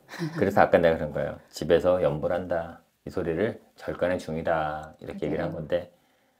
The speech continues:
Speaker 1: 연불이 재미없는 건 내 일이 재미없는 거죠.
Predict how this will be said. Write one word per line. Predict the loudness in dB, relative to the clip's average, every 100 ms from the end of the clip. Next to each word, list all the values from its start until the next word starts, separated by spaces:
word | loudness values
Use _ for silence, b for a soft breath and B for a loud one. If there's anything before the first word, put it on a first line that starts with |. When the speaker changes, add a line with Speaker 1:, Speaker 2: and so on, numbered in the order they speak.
| -2
Speaker 1:
연불이 | 0 2 0
재미없는 | 2 2 2 2
건 | 2 4
내 | 4
일이 | 4 4
재미없는 | 2 2 2 0
거죠. | 0 0 0 -2